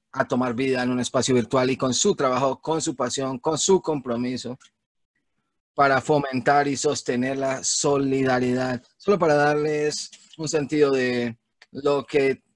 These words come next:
tuvimos. Tuvimos trescientos cincuenta y ocho personas que se registraron a esta conferencia. Tuvimos sesenta y un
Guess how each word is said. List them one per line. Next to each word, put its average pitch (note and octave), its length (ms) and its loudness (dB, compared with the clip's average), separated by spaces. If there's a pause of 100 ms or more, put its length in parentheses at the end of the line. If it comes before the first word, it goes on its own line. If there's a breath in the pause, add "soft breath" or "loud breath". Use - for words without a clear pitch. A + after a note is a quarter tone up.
(180)
tuvimos. C#3+ 600 0
Tuvimos D3+ 320 0
trescientos D3+ 460 0
cincuenta C3 380 -2
y B2+ 120 2
ocho C3+ 840 0
personas C3+ 360 -4
que C3+ 120 -4
se B2+ 140 -4
registraron C3 920 -4
a B2 160 -2
esta A#2+ 200 -6
conferencia. B2+ 600 -6 (840 soft breath)
Tuvimos D3 300 -2
sesenta C#3+ 400 -2
y C3+ 100 2
un D3 560 0